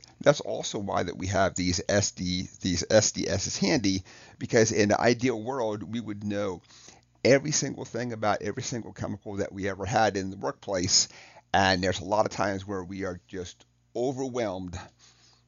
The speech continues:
with the amount of, uh, information and the amount of,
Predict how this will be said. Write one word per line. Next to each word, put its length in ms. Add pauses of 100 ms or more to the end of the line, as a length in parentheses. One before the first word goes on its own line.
(100)
with 160
the 140
amount 420
of, 320
uh, 260
information 840
and 340
the 160
amount 320
of, 160